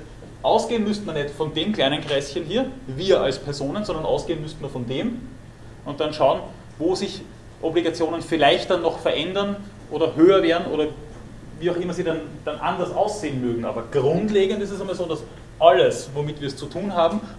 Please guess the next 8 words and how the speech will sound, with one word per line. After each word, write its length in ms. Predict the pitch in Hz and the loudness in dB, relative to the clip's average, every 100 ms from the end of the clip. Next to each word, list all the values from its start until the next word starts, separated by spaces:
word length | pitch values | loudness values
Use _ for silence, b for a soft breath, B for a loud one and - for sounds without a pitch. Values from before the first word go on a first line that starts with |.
| 147 | 6
worin 560 | 165 160 165 233 285 | 8 8 8 6 6
wir 140 | 180 160 | 6 4
leben, 500 | 131 135 180 247 - - | 4 0 0 -2 -4 -6
Umwelt, 560 | 156 160 143 147 240 - - - - - - - - - - | -4 -4 0 2 0 -4 -12 -16 -18 -20 -20 -20 -20 -16 -4
alles, 300 | 156 175 147 | -2 -2 2
worin 440 | 143 139 214 247 | 2 4 4 6
wir 120 | 185 | 4
leben, 460 | 151 151 180 196 | 2 2 0 -4